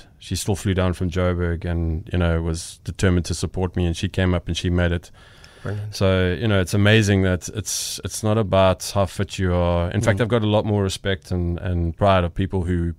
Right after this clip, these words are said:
Speaker 1: put themselves out of their comfort zone and say, uh, you know, "I actually wanna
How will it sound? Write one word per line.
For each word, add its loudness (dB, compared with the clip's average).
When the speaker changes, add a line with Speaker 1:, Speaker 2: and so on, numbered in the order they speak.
Speaker 1:
put -4
themselves 0
out 0
of -2
their -2
comfort -2
zone -4
and 0
say, 0
uh, 0
you -2
know, 0
"I 0
actually -4
wanna -2